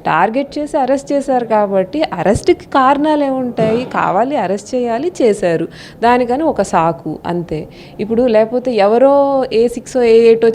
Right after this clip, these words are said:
చెప్పిన ముద్దాయి అన్నప్పుడు అరెస్ట్ చేసినప్పుడు ఏ వన్ కాదు కాకానికి సంబంధం లేనప్పుడు అని వదిలేయాలి కదా, అట్లా వదలట్లేదు కదా. కేవలం అరెస్ట్ చేయాలి, ప్రజాగలం ఆపాలి, అది వీలు కాదు. ప్రజాగలం అనేది ఒకళ్ళు నొక్కితే ఇంకొకరు మాట్లాడతారు.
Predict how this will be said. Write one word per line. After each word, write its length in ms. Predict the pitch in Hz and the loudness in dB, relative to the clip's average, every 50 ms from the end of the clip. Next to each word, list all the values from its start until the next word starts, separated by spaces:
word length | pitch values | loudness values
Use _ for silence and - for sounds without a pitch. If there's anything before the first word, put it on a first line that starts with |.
| 226 | 0
చెప్పిన 520 | 202 - 156 220 220 220 214 214 208 190 - - - - - | -2 -2 -2 -2 -2 0 -2 -4 -4 -6 -6 -8 -8 -4 -2
ముద్దాయి 400 | 190 196 185 180 233 226 226 220 | -2 -2 0 2 2 2 2 0
అన్నప్పుడు 300 | 214 208 202 185 185 180 | -2 -4 -6 -6 -2 -2
అరెస్ట్ 320 | 170 190 226 226 - 240 | 0 0 -2 -4 -4 -4
చేసినప్పుడు 420 | 214 180 - 170 160 156 - 170 | -6 -6 -6 -10 -12 -10 -8 -2
ఏ 180 | 165 185 208 233 | 0 2 2 2
వన్ 220 | 254 277 294 285 | 2 0 -4 -4
కాదు 420 | - - 233 190 202 220 240 220 262 | -4 -4 -2 0 2 2 2 0 -4
కాకానికి 560 | 254 - 240 220 220 214 247 240 240 247 226 | -6 -4 -4 -2 -2 -2 -2 -4 -4 -4 -6
సంబంధం 420 | - 214 196 208 233 247 254 254 | -8 -8 -8 -6 -6 -4 -4 -4
లేనప్పుడు 400 | 247 240 233 240 233 233 233 220 | -2 -2 -2 -4 -6 -6 -6 -6
అని 200 | 240 233 226 233 | -6 -6 -4 -4
వదిలేయాలి 600 | 240 226 233 240 240 311 359 359 349 339 330 320 | 0 2 2 4 4 4 2 4 4 2 2 0
కదా, 220 | 302 302 294 302 330 - - - - - - - - - | -2 -4 -6 -6 -8 -10 -14 -20 -20 -20 -20 -20 -16 -12
అట్లా 180 | - 202 233 240 | -8 -2 2 2
వదలట్లేదు 580 | 233 226 285 311 330 330 320 302 285 262 247 247 | 2 4 2 2 0 0 0 -2 -2 -2 -4 -8
కదా. 140 | 233 240 | -10 -12
కేవలం 500 | 226 226 - - 147 147 156 202 285 349 | -14 -12 -6 -2 0 0 2 2 2 2
అరెస్ట్ 340 | 339 302 269 269 - - - | 2 2 2 2 0 0 -2
చేయాలి, 460 | 247 240 226 208 196 190 180 180 185 - - - - - - - | 0 0 2 2 2 2 0 -2 -4 -6 -12 -20 -20 -10 -2 0
ప్రజాగలం 540 | 190 196 185 214 208 202 190 185 196 247 285 | 0 2 2 2 2 2 0 0 -2 -2 -4
ఆపాలి, 580 | 240 196 185 175 190 180 170 160 156 160 170 139 - - - - - - - | -2 -4 -4 -2 -2 -2 -4 -4 -6 -8 -12 -14 -18 -20 -20 -20 -14 -4 -2
అది 360 | - 240 262 277 269 247 - - | 0 0 2 0 0 -2 -2 -2
వీలు 280 | 196 240 302 349 349 | 0 2 4 4 4
కాదు. 300 | 339 - 214 170 151 147 | 2 0 -2 -4 -4 -8
ప్రజాగలం 720 | - - - 185 175 180 196 247 262 269 269 262 262 254 247 | -12 -12 -6 -4 -4 -2 0 0 0 0 0 -2 -4 -4 -6
అనేది 400 | 240 233 226 226 220 226 214 254 | -6 -6 -6 -6 -6 -4 -4 -4
ఒకళ్ళు 480 | 214 185 196 190 - 233 233 240 240 | -2 -2 -2 0 2 0 0 2 0
నొక్కితే 440 | 233 226 226 226 226 269 - 330 320 | 0 -2 -2 -2 -4 -6 -4 -4 -4
ఇంకొకరు 380 | 302 254 220 208 208 208 190 190 | -2 -2 -4 -4 -2 -2 -4 -4
మాట్లాడతారు. 640 | 175 160 156 156 - 170 156 - - - - - - | -4 -6 -8 -8 -10 -10 -10 -12 -14 -18 -18 -18 -20